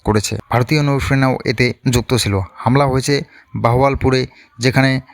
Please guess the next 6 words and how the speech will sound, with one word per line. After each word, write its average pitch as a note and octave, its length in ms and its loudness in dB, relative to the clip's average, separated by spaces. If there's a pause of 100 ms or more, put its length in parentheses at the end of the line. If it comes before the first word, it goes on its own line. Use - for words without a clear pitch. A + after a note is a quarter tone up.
(200)
লোটারিং D#3 520 2
মুনিশন C3+ 480 0
পাঠানো A#2 360 0
হয়েছে A2 380 -2 (180)
নৌসেনার C3 420 2
তরফে। G#2 400 0